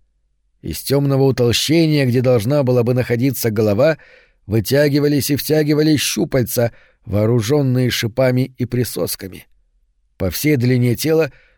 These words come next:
выглядывали красноватые, глубоко запавшие глаза. Всё это адское уродство вдруг превратилось в некое подобие живой твари. Щупальца протянулись вверх, сплетаясь концами в чёрные выси.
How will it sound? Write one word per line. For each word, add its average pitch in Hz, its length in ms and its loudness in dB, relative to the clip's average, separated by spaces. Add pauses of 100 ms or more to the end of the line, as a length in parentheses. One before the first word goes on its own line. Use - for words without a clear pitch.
(120)
выглядывали 143 640 2
красноватые, 131 760 0
глубоко 139 460 0
запавшие 131 600 0
глаза. 110 420 -2 (680)
Всё - 240 -2
это 123 240 0 (120)
адское 110 440 -4
уродство 107 500 -4 (560)
вдруг 127 400 -2
превратилось 131 760 0
в 98 100 -4
некое 139 420 0
подобие 143 540 2
живой 143 320 0
твари. 131 480 -2 (600)
Щупальца 135 640 -2
протянулись 131 640 0
вверх, 131 400 0 (320)
сплетаясь 135 760 0
концами 151 600 0
в - 80 -8
чёрные 156 460 0
выси. 139 500 0